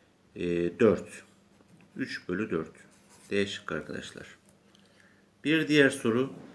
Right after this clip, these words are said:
İki x artı on iki eşittir beş x denklemini sağlayan x'in değeri. Bilinenler bir tarafa, bilinmeyenler bir tarafa. On iki burada kalsın. Eşittir beş x eksi on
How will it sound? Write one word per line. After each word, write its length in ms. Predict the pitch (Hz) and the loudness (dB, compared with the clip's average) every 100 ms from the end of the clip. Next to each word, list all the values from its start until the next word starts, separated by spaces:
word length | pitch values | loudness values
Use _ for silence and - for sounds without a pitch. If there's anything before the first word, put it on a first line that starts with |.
| - - - | -20 -20 -10
İki 280 | 131 - 196 | -10 -2 -2
x 200 | - 151 | 0 4
artı 300 | 147 147 147 | 4 4 4
on 160 | 147 | 4
iki 400 | 143 147 - 151 | 2 -2 -4 -2
eşittir 520 | 143 - 143 160 143 | -2 -4 -2 -2 4
beş 220 | 147 147 143 | 4 4 0
x 240 | - - | -8 -4
denklemini 460 | 123 120 123 123 127 | -4 -2 -2 -2 0
sağlayan 560 | - 117 113 139 139 - | 2 2 4 4 2 -2
x'in 500 | 120 - - 139 120 | -4 -4 0 2 4
değeri. 460 | 117 117 107 90 - - - - _ - 127 | 6 6 6 2 -4 -20 -20 -20 _ -10 0
Bilinenler 580 | 139 151 151 156 156 | 4 6 6 6 4
bir 100 | 143 | 4
tarafa, 320 | 135 127 147 139 | 2 2 4 2
bilinmeyenler 640 | 139 135 131 131 135 135 | 4 4 4 4 6 4
bir 80 | 123 | 2
tarafa. 320 | 113 95 - | 0 0 -2
On 240 | - 113 127 | -2 2 2
iki 260 | - 123 | 0 -4
burada 280 | 120 117 127 | -2 0 -2
kalsın. 520 | 113 98 90 - 117 120 - - | 0 0 -2 -6 -6 -8 -20 -14
Eşittir 680 | - - 104 - - 107 - | -12 -10 -12 -10 -8 -6 -2
beş 280 | 113 113 104 | -2 -2 -8
x 260 | 98 - - | -8 -12 -6
eksi 420 | 90 - - 87 | -6 -6 -8 -4
on 260 | 82 82 | -4 -6